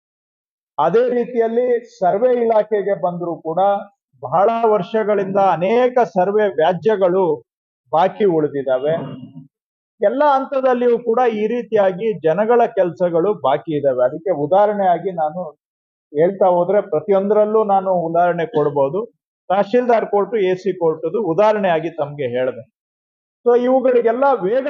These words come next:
ತರುವಂತ ಪ್ರಯತ್ನವನ್ನ ಸರ್ಕಾರ ಮಾಡ್ತಾ ಇದೆ. ಬುದು-, ಉದ್ದೇಶ ಏನಂದ್ರೆ ಜನಗಳು ಕಂದಾಯ ಇಲಾಖೆಯಲ್ಲಿ ಕೆಲಸ ಕಾರ್ಯಗಳಿಗೆ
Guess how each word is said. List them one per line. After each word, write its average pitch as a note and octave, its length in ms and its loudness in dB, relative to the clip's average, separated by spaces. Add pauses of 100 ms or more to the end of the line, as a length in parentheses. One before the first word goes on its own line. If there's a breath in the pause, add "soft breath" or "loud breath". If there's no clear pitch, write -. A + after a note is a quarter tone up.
(100)
ತರುವಂತ A3 380 0
ಪ್ರಯತ್ನವನ್ನ F3+ 800 0
ಸರ್ಕಾರ D#3 500 0
ಮಾಡ್ತಾ C#3+ 460 -2
ಇದೆ. C#3+ 280 0 (640)
ಬುದು-, E3+ 260 2
ಉದ್ದೇಶ F#3 480 -2
ಏನಂದ್ರೆ G#3+ 760 0 (140)
ಜನಗಳು A#3+ 720 0 (960)
ಕಂದಾಯ A3+ 540 2
ಇಲಾಖೆಯಲ್ಲಿ G3 920 -2
ಕೆಲಸ F3+ 240 -4 (140)
ಕಾರ್ಯಗಳಿಗೆ F3 1000 0